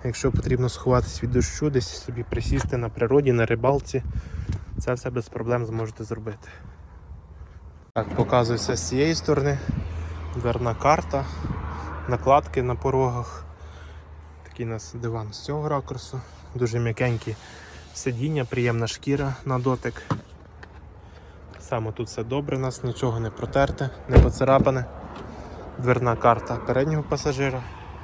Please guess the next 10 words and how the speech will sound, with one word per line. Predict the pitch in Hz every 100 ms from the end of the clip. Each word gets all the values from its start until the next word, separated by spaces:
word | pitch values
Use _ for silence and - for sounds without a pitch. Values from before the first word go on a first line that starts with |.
| - - - - - - - -
Саме | - - 117 117
все | - 117
у | 113
нас | 110 - - - - - - - -
добре, | 120 143 151 143
ржавчини | 120 123 123 - 120 113
немає, | 113 120 143 143 139 - - -
повторюсь. | - 123 135 139 135 - - - - - - -
По | 131
машині | 131 - 139 131